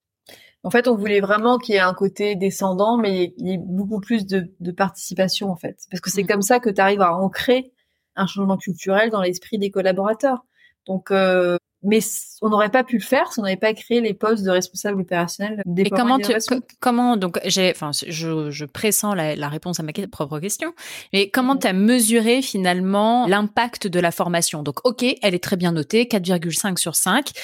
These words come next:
Speaker 1: Est-ce que après vous avez vu des résultats, peut-être dans l'application dont tu parlais, en projet un, donc c'est Time Chef, c'est ça ?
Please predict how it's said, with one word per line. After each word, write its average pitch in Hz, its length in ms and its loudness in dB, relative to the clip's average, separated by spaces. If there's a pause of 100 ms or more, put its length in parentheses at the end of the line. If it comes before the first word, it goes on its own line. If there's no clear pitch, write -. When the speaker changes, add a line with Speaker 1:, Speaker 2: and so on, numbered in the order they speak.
(120)
Speaker 1:
Est-ce 185 200 2
que 180 80 0
après 180 320 0
vous 226 160 -2
avez 151 160 0
vu 202 160 -4
des 156 160 -2
résultats, 165 680 0
peut-être 254 440 0
dans 165 80 0
l'application 170 680 0
dont 175 140 0
tu - 160 -10
parlais, 170 420 2
en 160 60 0
projet 180 260 0
un, 170 100 2
donc 160 140 -2
c'est 160 240 -4
Time 190 220 0
Chef, 220 200 0
c'est - 160 -4
ça ? 196 220 -2